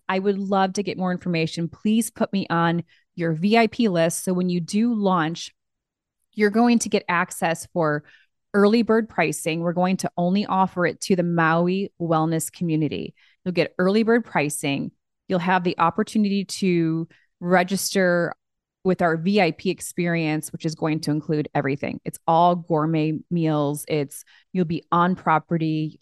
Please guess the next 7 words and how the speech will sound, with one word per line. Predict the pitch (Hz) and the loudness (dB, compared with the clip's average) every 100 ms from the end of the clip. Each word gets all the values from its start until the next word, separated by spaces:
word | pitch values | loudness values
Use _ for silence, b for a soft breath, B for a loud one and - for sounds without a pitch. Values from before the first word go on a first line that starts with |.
| _ | _
transportations | - 185 196 - 220 196 185 - 185 175 | -4 -2 -2 -2 0 2 0 0 -4 -4
to | - 190 | -2 2
and | 180 185 180 | 2 0 -2
from | 180 175 | -2 0
the | 175 - | -2 -4
airport. | 160 160 - 170 156 165 _ _ _ _ _ _ | -4 -4 -2 0 0 -2 _ _ _ _ _ _
Um, | 180 170 160 160 165 160 160 | -4 -2 -2 -2 -4 -6 -8